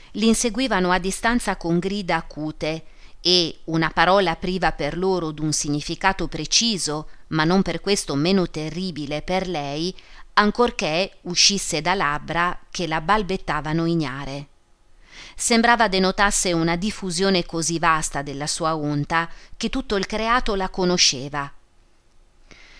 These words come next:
Non avrebbe potuto cagionarle una più profonda trafitta se le foglie degli alberi si fossero bisbigliate a vicenda la storia tenebrosa,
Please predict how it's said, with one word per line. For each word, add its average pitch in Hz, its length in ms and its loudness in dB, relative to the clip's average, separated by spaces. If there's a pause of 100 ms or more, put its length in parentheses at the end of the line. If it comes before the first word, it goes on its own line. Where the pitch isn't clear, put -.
(200)
Non 220 200 4
avrebbe 220 320 2
potuto 208 380 -4
cagionarle 185 760 0
una 156 240 0
più 170 180 -6
profonda 180 540 0
trafitta 165 600 -4
se 151 200 -4
le 156 100 -4
foglie 185 380 2
degli 151 240 -2
alberi 170 380 2
si 143 180 -4
fossero 160 440 0
bisbigliate 160 760 0
a 143 60 -2
vicenda 190 520 2
la 151 120 0
storia 170 420 0
tenebrosa, 151 840 -2